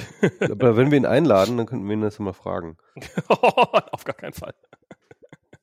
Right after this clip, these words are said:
Speaker 2: Na, nicht, nicht Richard Stallman einladen,
Speaker 1: Ach so,
Speaker 2: sondern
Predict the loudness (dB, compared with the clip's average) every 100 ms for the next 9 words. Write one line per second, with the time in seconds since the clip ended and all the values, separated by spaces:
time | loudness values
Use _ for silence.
0 | _ -20 -20 -20 -20 -20 _ 0 2 2
1 | 0 -4 0 2 2 2 2 2 2 0
2 | 0 2 4 4 4 0